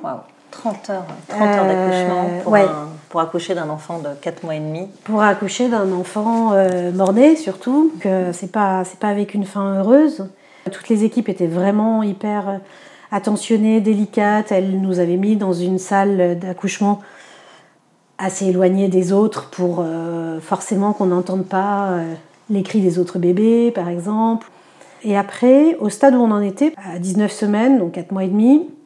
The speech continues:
Speaker 2: on avait plusieurs possibilités. Est-ce qu'on veut connaître le sexe de l'enfant ?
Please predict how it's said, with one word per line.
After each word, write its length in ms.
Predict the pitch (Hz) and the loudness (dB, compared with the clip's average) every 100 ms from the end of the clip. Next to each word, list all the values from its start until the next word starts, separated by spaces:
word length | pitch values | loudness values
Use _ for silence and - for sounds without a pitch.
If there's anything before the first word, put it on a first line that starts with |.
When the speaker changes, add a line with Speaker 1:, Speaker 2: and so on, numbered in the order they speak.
| _ _ _ _ _ _ _ _ _ - | _ _ _ _ _ _ _ _ _ -4
Speaker 2:
on 140 | 208 | 0
avait 180 | 202 226 | 4 2
plusieurs 300 | 233 226 220 | 4 4 4
possibilités. 840 | 233 220 226 214 214 214 185 180 - - | 0 -2 -2 0 -2 -2 -4 -6 -10 -12
Est-ce 160 | 202 | -6
qu'on 120 | - | 0
veut 100 | 202 | 0
connaître 280 | 196 196 190 | 2 0 -2
le 60 | 196 | -2
sexe 280 | 233 294 262 | 0 2 4
de 80 | |
l'enfant ? 400 | 240 233 254 262 | 2 4 2 2